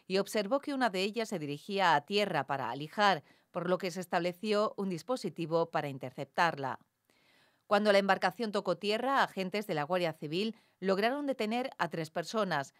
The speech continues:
una de ellas con el apoyo de la Policía Nacional, así como intervenir veinticinco fardos de hachís. En cuanto a la embarcación, al verse hostigada por una patrullera del Servicio Marítimo de la Guardia Civil,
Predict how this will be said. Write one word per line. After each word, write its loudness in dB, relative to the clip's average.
una 0
de 0
ellas 0
con -6
el -6
apoyo -4
de -2
la -4
Policía -6
Nacional, 0
así -4
como -2
intervenir -4
veinticinco -4
fardos -8
de -12
hachís. -4
En 2
cuanto 4
a 6
la 4
embarcación, 0
al 0
verse -2
hostigada 0
por -2
una -2
patrullera -2
del -4
Servicio -6
Marítimo -4
de -2
la -2
Guardia 0
Civil, -2